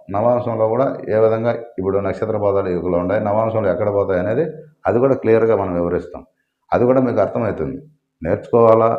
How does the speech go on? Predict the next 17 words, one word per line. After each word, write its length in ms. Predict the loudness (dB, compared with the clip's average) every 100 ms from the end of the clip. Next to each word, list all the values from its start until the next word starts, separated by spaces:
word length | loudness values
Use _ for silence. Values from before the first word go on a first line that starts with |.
| -4
అనుకున్న 300 | -6 -4 -4 2
వారు 160 | 2 2 -2
నేర్చుకోండి. 540 | -4 -4 -4 0 -2 -2 -10 -20 _ _ 2
అలాగే 260 | 2 2 0
మీ 80 | 0 4
జాతకం 320 | 2 2 -4
మీరే 160 | 0 0
చూసుకోండి, 380 | 0 -4 -6 -4 -4
మీ 60 | -4 -2
పిల్లలది 300 | -2 0 -2
మీరే 160 | -2 0
చూసుకోండి, 440 | -2 -6 -8 -6 -4 -4
మీ 60 | -4 -4
భార్యది, 460 | -2 -4 -6 -6 -8 -14 _ _ -2
అలాగే 360 | 0 2 0 4
వాస్తు 320 | 6 4 2 -2
కానీ 220 | -2 -2